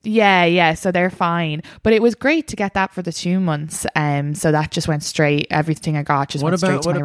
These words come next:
Speaker 2: about
Speaker 1: roommate.
Speaker 2: the, what about the Patreon?
Speaker 1: Oh, yeah, the Patreon's good as well. I have that money.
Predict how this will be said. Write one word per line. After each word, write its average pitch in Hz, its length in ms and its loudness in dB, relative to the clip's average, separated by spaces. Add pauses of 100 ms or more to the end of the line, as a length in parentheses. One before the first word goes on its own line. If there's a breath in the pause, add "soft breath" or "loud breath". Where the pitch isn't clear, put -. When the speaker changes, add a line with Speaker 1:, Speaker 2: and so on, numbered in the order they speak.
Speaker 2:
about - 100 0
Speaker 1:
roommate. 147 140 -2
Speaker 2:
the, 170 340 0
what 160 160 -4
about 165 240 -4
the 165 60 -4
Patreon? 107 580 -4 (640 loud breath)
Speaker 1:
Oh, 554 260 4
yeah, 480 60 4
the 403 140 4
Patreon's 349 420 -2
good 226 220 2
as 214 120 -2
well. 190 200 2
I 202 80 0
have 226 180 0
that 196 280 0
money. 175 400 -4